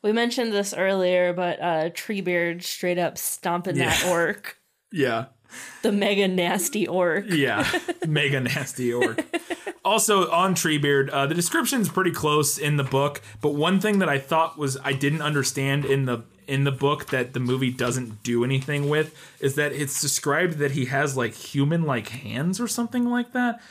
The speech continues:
Speaker 2: and I thought it was very, very strange. "It belonged to a large, man-like, almost troll-like figure, at least fourteen feet high, very sturdy, with a tall head and hardly any neck.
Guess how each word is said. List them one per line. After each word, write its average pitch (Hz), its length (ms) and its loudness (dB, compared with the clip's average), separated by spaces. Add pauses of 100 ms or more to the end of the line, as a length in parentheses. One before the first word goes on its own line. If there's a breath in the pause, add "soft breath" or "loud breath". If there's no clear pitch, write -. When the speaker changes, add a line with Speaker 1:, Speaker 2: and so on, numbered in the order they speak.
(300 loud breath)
Speaker 2:
and 143 100 -2
I 147 100 0
thought 196 220 2
it 185 80 0
was 135 200 0
very, 131 500 2
very 120 400 0
strange. 110 640 -6 (420 loud breath)
"It 139 120 -2
belonged 202 360 2
to 185 140 4
a - 20 6
large, 170 420 2
man-like, 175 520 2
almost 160 320 2
troll-like 190 360 2
figure, 147 380 2
at 131 100 -2
least 175 260 2
fourteen 175 340 2
feet 143 220 0
high, 135 280 2
very 139 280 2
sturdy, 165 300 0
with 127 140 2
a 117 40 -4
tall 165 320 0
head 143 200 0
and 120 120 0
hardly 151 340 0
any 139 160 2
neck. 117 280 -2